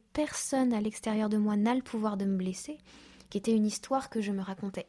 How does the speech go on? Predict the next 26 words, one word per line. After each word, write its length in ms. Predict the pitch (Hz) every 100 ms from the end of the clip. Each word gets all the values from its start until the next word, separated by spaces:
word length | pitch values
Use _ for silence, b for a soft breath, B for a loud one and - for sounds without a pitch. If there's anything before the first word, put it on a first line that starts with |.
| _
énormément 680 | 269 254 226 220 214 214 233 B B B -
et 60 | 196
qui 120 | 196
était 160 | 202
bien 240 | 196 233 262
pratique 480 | - 226 - 247 -
pour 240 | - 202
ne 100 | 190
pas 300 | - 240 240
me 100 | 214
montrer 380 | 196 196 - 202
puissante, 640 | - 196 - 180 190 - B B B B B B 196
euh, 80 |
pour 180 | 190 196 202
ne 80 | 202
pas 160 | 240
me 120 | 254 220
montrer 640 | 202 202 - 226 240 - _ _ _
avec 300 | 202 190 185
les 140 | 196
aspirations 760 | 202 - - 226 214 - 262 254
que 140 | 226
j'avais, 260 | 202 196 185
pour 240 | - 196
ne 100 | 202
pas 360 | 196 226 233